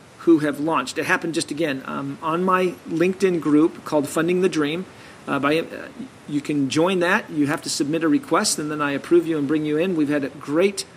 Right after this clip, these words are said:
we have hundreds of people who have got on there and support each other. But one of the comments that came up was, is that a person, uh, one of the, the folks out there was talking about one of their projects.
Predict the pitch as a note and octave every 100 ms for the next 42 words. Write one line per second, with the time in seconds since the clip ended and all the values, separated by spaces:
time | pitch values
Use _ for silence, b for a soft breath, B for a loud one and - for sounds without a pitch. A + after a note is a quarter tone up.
0 | B D#3+ B2+ - A#3 G#3+ D#3+ - F3 D3+
1 | C#3 C#3+ D3 C#3+ D3 C#3 C3+ C#3 - C3
2 | F3+ D#3+ D3+ - D3+ C#3+ B2+ B B B
3 | B B E3 A3+ D#4 - F#3+ E3 D3+ D3
4 | - E3+ F3 E3 D3+ C#3+ C#3+ C#3 - A#2+
5 | - F3 D3+ - - - - D3+ C#3 -
6 | E3 F#3+ - - D3+ E3 D3+ D#3+ C#3 -
7 | D3 D#3+ B B B - - - E3+ F#3
8 | E3+ D#3 D#3+ D3+ C#3+ - G#3 F#3+ D3 -
9 | -